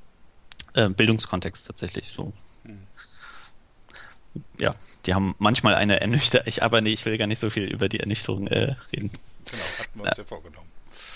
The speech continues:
Speaker 1: Genau, also O E R, glaub ich, aber, äh, wirklich, wenn man, ähm, da konsequent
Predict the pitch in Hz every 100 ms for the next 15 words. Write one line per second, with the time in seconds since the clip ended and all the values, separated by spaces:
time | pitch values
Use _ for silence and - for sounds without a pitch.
0 | 117 110 90 - - 98 101 101 - 113
1 | 95 120 131 135 127 110 110 110 104 104
2 | 107 104 117 104 135 - 127 - 139 107
3 | 107 104 107 - 107 101 101 101 98 -
4 | 110 110 - 107 110